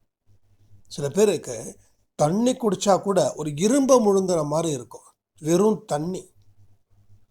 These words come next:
ஏன்னா, அந்த அளவுக்கு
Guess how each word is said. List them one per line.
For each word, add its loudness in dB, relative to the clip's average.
ஏன்னா, 4
அந்த 2
அளவுக்கு 2